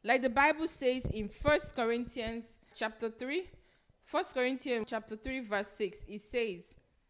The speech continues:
"I planted, Apollos watered, but God was causing the growth."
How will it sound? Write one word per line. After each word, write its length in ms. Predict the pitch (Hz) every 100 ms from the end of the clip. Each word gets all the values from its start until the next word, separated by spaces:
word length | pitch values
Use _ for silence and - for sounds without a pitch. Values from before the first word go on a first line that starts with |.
| _ _ _ _ -
"I 180 | 247 254
planted, 880 | 247 330 302 339 - 269 180 170 - _ _ -
Apollos 640 | 220 - 269 269 254 254
watered, 680 | 208 214 214 - 190 156 - _ _ _ _
but 340 | 185 226 220 202
God 380 | 262 294 277
was 220 | 226 214 -
causing 440 | 233 226 240 226
the 120 | 185
growth." 540 | 170 196 185 156 -